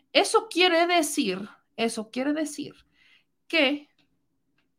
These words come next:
mañana habrá informe de economía. ¿Se acordarán que el presidente había dicho que iba a haber informe de economía o no?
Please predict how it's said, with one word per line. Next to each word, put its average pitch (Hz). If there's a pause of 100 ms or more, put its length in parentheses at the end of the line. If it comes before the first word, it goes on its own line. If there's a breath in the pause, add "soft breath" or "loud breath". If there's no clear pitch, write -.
(120)
mañana 240
habrá 196
informe 185 (240)
de 185
economía. 165 (1200 loud breath)
¿Se -
acordarán 247
que 294
el 285
presidente 233
había 226
dicho 226
que 220
iba 208
a -
haber 208
informe 196
de -
economía 240
o -
no? 370